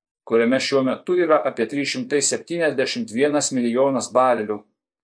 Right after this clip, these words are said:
Brent naftos sandoriai dviejų savaičių perspektyvoje buvo prekiaujami trys kablelis devyni procentai žemiau ir vasario dvidešimt ketvirtoji diena siekė aštuoniasdešimt trys J V dėl L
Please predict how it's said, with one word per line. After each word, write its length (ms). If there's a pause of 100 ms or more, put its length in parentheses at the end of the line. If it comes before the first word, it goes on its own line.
(260)
Brent 280
naftos 400
sandoriai 400
dviejų 240
savaičių 520
perspektyvoje 760
buvo 160
prekiaujami 600
trys 280
kablelis 400
devyni 280
procentai 440
žemiau 360
ir 120
vasario 400
dvidešimt 440
ketvirtoji 560
diena 280
siekė 380
aštuoniasdešimt 680
trys 260
J 100
V 400
dėl 160
L 220